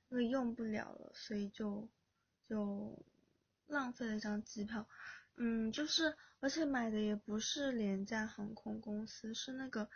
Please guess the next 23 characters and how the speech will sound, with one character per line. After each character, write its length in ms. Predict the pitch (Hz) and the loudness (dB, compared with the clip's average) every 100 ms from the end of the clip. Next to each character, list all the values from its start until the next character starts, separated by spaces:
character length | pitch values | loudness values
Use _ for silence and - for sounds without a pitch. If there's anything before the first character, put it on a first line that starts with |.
| - - _ _ | -14 -16 _ _
A 180 | 240 247 | -2 0
N 300 | - 233 - | 0 -2 -2
A 200 | - 220 | -2 0
的， 140 | 214 - | -2 -4
就 120 | - | -2
是 180 | 285 277 | 0 2
我 40 | |
觉 100 | 233 | 2
得 140 | 220 233 | 2 0
还 220 | - 226 | 0 -4
可 440 | 214 - - 208 | -4 -6 -2 0
以 120 | 214 220 | 2 0
吧。 180 | 220 - - - - | -2 -6 -14 -16 -4
然 160 | 226 | -2
后 120 | 233 233 | 0 0
呢， 260 | 220 220 - - _ | 0 -2 -6 -20 _
他 160 | - 254 | -2 2
也 200 | 247 214 | 4 2
不 200 | 208 220 | 0 0
能 240 | 208 190 | 2 2
退， 320 | 220 - 233 - | -2 -10 -10 -8
就 200 | - 226 | -2 -2
是 320 | - 240 226 | -2 -4 -6